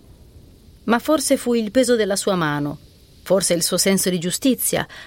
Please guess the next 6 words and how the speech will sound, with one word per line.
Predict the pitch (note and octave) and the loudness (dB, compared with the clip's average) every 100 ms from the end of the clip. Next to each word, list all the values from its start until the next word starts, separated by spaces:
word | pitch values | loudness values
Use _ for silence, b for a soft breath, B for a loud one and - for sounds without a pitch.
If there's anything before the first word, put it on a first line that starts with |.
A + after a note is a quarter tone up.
| B | B
o | A#3+ | 0
semplicemente | D4 C4+ C4+ C#4 C#4 D4+ | 2 2 0 0 2 2
il | A3 F#3+ | 2 0
suo | - A3+ | 0 0
potere | A3+ B3+ A#3+ | 0 0 0
personale, | F#3 D#3+ F3 E3 D#3+ E3+ | -2 -2 0 0 0 -2